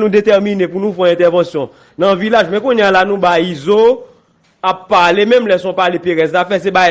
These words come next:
bluff li. Popilasyon m ap tout di nou se bluff. M sa ap jwe sou psikoloji nou fason pou nou kanpe batay la. Bra kale. Nou toujou kontinye la donk. E m ap di nou tout, swè sa, si nou wè, pa gen entèvansyon miskle ki fèt. Ok? Se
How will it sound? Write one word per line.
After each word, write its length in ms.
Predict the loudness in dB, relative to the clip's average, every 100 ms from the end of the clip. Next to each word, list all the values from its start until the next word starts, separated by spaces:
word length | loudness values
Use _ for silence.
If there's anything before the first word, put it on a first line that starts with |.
| 2
bluff 300 | 0 0 -2
li. 140 | -4 -2
Popilasyon 520 | -2 0 0 0 -2
m 40 |
ap 120 | -2 -4
tout 100 | -6
di 100 | -4
nou 140 | -2
se 140 | -2 0
bluff. 300 | 2 2 -2 -20 _ _ -10
M 60 | -2
sa 160 | 0
ap 140 | 0 -2
jwe 100 | -6
sou 140 | -8
psikoloji 480 | -6 -2 0 0 -2
nou 140 | -2
fason 260 | -2 -2 -4
pou 80 | -2
nou 80 | 0
kanpe 240 | 0 0
batay 240 | 0 2 0
la. 80 | 0
Bra 220 | 2 2
kale. 380 | 2 0 -2 -6 -12 -20 -10
Nou 160 | -8
toujou 240 | -6 -6 -4
kontinye 400 | -4 -4 0 2
la 140 | 2
donk. 160 | 0 -6 -10 _
E 80 | -4
m 80 | 0
ap 160 | 0 0
di 140 | -2
nou 80 | -2
tout, 160 | -4 -2
swè 160 | 0 0
sa, 140 | -4 -8
si 400 | -18 -20 -16 -6 0
nou 260 | 2 4 4
wè, 140 | 2 -2 -16 _ _
pa 140 | -2 0
gen 140 | 2
entèvansyon 480 | 2 2 0 -2 -2
miskle 320 | -4 -2 -2 0
ki 80 | -2 -4
fèt. 260 | -4 -4 -20 _ _ _ -6
Ok? 160 | -2 2 2 0 -16 _
Se 240 | _ -4